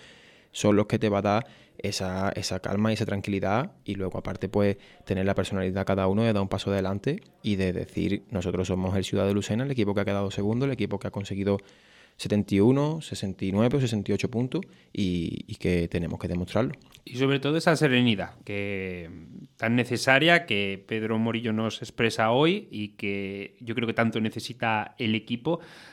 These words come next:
Speaker 2: para dar ese último pasito adelante y ser ese equipo definitivo que consiga el ascenso directo, ya sea de manera directa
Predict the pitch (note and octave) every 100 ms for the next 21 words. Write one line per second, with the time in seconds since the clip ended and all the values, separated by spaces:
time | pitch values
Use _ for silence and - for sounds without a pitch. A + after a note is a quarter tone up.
0 | - A#2 A2 A2 C#3+ D3 D#3+ - D#3 E3+
1 | - G3+ G#3+ F#3 F3 D#3+ E3 C#3+ C#3+ D3+
2 | D3+ - C#3 C3 B2+ B2+ B2 A#2+ B2 A#2
3 | A#2 A2+ B2 C3 A#2 A2 - B2 A#2+ A2
4 | G#2+ - - B2+ B2+ A2+ C3+ E3 E3 A2+
5 | A2 G#2+ G#2+ A2+ A#2 A#2 A#2+ D#3+